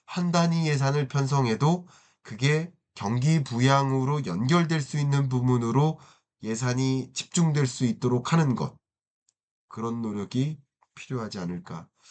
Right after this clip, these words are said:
제가 오늘 낮에, 오후에 중소벤처기업부에서 주최하는,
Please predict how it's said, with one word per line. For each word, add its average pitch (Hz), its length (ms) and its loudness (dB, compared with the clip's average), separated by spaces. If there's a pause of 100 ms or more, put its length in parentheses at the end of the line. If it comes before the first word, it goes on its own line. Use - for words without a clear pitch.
(340)
제가 117 240 -6
오늘 117 440 -4 (1300)
낮에, 104 380 -6
오후에 107 680 -4 (800)
중소벤처기업부에서 107 1900 -6
주최하는, 104 680 -4